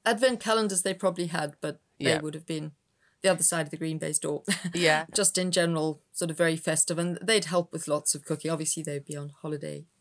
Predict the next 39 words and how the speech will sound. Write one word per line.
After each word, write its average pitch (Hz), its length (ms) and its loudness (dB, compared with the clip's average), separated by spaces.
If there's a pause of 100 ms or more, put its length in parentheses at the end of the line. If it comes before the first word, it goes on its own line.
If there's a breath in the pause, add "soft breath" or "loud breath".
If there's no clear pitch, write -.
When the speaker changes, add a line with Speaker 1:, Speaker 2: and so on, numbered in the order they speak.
Speaker 1:
Christmas, 160 380 -8
so - 160 -8
Speaker 2:
Yeah. 151 380 -8 (120)
Speaker 1:
they'd 170 160 -4
quite 147 220 -14
often 165 180 -10
come 175 200 -8
into 165 180 -6
the 175 60 -16
kitchen 156 500 -10
and 151 260 -14 (340 soft breath)
just - 180 -4
help 165 220 -6
in 165 120 -6
general, 185 300 -4
which 165 200 -10
was 175 140 -8
lovely. 180 340 -6 (120)
Speaker 2:
Before 254 280 2
Christmas, 170 480 -2
did 190 160 -10
you 202 80 -12
get 208 140 0
a 196 40 -6
special 185 800 -6 (100)
gift, 202 460 -4
a 175 60 -10
personalised, 160 1200 -4
you 175 100 -8
know, 170 100 0
something 170 280 -6
for - 120 -16
Christmas? 196 560 -10
Do - 80 -10
you 170 100 -4
remember 170 420 -4
it 151 120 -4
being 165 260 -8
a 156 360 -6